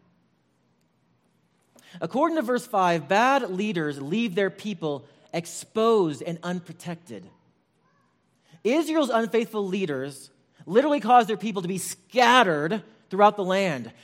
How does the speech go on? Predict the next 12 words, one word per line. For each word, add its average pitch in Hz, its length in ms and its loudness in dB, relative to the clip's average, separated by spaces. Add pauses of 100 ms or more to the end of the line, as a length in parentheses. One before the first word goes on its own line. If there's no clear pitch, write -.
captured 247 540 0
by 175 220 4
enemy 214 440 0
nations, 185 600 -2
and 165 120 -8
quite 233 280 4
possibly 196 560 2 (200)
literally 214 400 0
devoured 151 800 2 (200)
by 147 140 0
wild 139 420 -2
animals. 120 600 -14